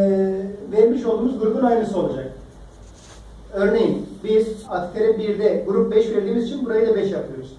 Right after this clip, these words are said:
Bilgi olarak sadece söyley-, söyleyeyim. Buradaki verdiğim grup numarası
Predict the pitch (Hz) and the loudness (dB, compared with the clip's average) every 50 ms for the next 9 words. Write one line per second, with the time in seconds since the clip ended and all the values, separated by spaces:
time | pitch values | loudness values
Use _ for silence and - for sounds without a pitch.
0 | - - - - - - - - - - - - - - - - - - - - | -20 -20 -20 -20 -20 -20 -20 -20 -20 -20 -20 -20 -20 -20 -20 -20 -20 -20 -20 -20
1 | - - - - - - _ - - - - 247 247 247 254 302 285 277 277 269 | -20 -20 -20 -20 -20 -20 _ -20 -18 -8 -2 -2 0 0 2 2 4 6 6 6
2 | 269 269 262 240 233 226 220 220 214 202 190 196 190 196 196 196 196 196 - - | 4 2 0 0 -2 -2 -2 -4 -4 -6 -4 -2 0 2 2 2 2 2 0 -2
3 | - - 190 175 175 - 240 254 269 - - - - - - - - 247 262 294 | -6 -4 -2 -2 0 0 -2 -2 -4 -8 -12 -16 -20 -20 -16 -8 -4 -2 -2 0
4 | - 254 233 226 - 208 208 202 202 208 233 247 247 240 233 240 226 202 190 233 | 2 2 2 2 0 -2 -6 -4 2 2 4 4 2 0 -2 -2 -2 -2 -2 -2
5 | 233 262 269 - 247 247 247 247 247 233 - 196 196 - 233 254 294 | -4 -4 -4 -4 0 0 2 2 2 2 0 -2 -4 -4 -6 -6 -6